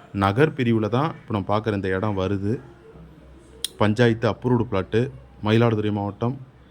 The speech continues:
மயிலாடுதுறை தாலுகாவுல சித்தர்காடுன்னு சொல்லுவாங்க. அந்த பஞ்சாயத்துல தான் இப்போ நம்ம பார்க்குற இடம் வருது. நல்ல ஒரு டூ பி ஹெச் கே ஹவுஸ் கட்டுறதுக்கு நல்ல ஒரு பொருத்தமான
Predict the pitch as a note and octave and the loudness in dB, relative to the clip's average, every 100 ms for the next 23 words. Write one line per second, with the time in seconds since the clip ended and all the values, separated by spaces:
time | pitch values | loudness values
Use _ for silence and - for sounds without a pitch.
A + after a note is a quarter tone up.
0 | - G#2 A2+ B2 A2 G2+ F#2+ G2+ G2+ G2 | -6 2 4 4 2 -2 -2 -4 -4 -4
1 | A#2 F3 - - - A#2 B2 B2 A2+ G#2 | -4 -4 -8 -20 -6 -2 0 2 2 0
2 | G#2+ G#2 G2+ G2 A2+ D3 - F#2+ G2+ G#2+ | -2 -2 -2 -2 -2 -4 -4 -4 -2 -2
3 | G2 G#2 A2+ A2+ G2 B2+ D3+ C3 G#2+ G2+ | 0 0 0 0 -2 -2 -4 -8 -4 -4
4 | F2+ G#2 A#2 G#2 F#2+ F#2 C#3 C#3+ F#2 F#2 | 0 -2 -2 -4 -4 -2 -4 -6 -4 -2
5 | G2+ F#2+ C3 - - - - F#2 A2 B2+ | -2 -2 -4 -6 -16 -14 -6 -2 0 0
6 | A2 G2+ C3 C3+ A#2+ G#2+ G#2+ G2+ - G2 | 0 -2 -4 -2 -2 -2 -2 -4 -6 -10
7 | G2+ G#2+ C3+ C#3+ F#2+ G#2 A2+ G#2+ - G2+ | -8 -4 -2 -2 -2 0 0 -2 -4 -6
8 | - G#2 | -4 -4